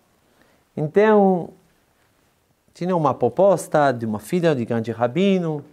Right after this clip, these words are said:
era uma coisa muito importante, ele sem família, sem nada, claro, Laura falou: Sim, claro, eu quero encontrar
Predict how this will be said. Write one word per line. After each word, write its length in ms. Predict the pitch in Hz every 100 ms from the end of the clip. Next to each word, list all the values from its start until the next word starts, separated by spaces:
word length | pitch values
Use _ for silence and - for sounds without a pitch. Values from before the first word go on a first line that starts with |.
| _ _ _ _ _ _ _ -
era 260 | 165 196 190
uma 140 | 170
coisa 300 | 165 185 170
muito 400 | 165 190 190 175
importante, 800 | 156 127 131 127 202 226 208 190
ele 580 | 175 190 220 247 220 190
sem 340 | - 220 202
família, 440 | 202 190 208 185
sem 160 | 170 165
nada, 420 | 165 202 175 170
claro, 500 | 165 180 196 175 151 - - _ _ 185
Laura 360 | 214 220 196
falou: 380 | 190 185 196 196
Sim, 340 | 196 226 233
claro, 500 | 160 196 226 202 196
eu 60 | 170
quero 260 | 170 208 202
encontrar 840 | 185 190 180 190 190 185 165